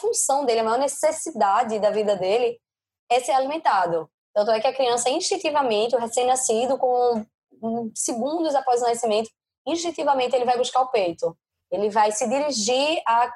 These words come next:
ao que ele reconhece através do cheiro, através do olfato dele, que nasce extremamente desenvolvido, ele vai buscar essa alimentação. Então, a amamentação durante a esterogestação,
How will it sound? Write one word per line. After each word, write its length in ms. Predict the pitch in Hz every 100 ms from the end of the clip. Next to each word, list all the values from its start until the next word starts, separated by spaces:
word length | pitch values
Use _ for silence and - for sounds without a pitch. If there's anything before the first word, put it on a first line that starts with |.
| -
ao 280 | 220 226 233
que 120 | -
ele 160 | 240
reconhece 680 | 254 233 269 233 214 233 -
através 340 | - 208 214 220
do 80 |
cheiro, 480 | 226 - 202 196 285 - _ _ _ _
através 240 | 196 208
do 60 | 240
olfato 380 | 233 - 220 247
dele, 160 | 208 208
que 240 | - 202
nasce 380 | 202 196 190 -
extremamente 500 | - - 254 277 240
desenvolvido, 580 | 220 220 220 196 196 220
ele 100 | 262
vai 140 | 226 226
buscar 500 | 285 - - 214 247
essa 160 | 285
alimentação. 560 | 277 285 285 339 - 165 _ _ _ _ _
Então, 260 | 202 233 233 -
a 400 | 247 311 403 370 -
amamentação 880 | 233 247 233 233 233 226 190 165 160 _ _ _ _ 180
durante 420 | 277 277 339 466
a 60 | 285
esterogestação, 880 | 262 240 233 226 233 220 190 180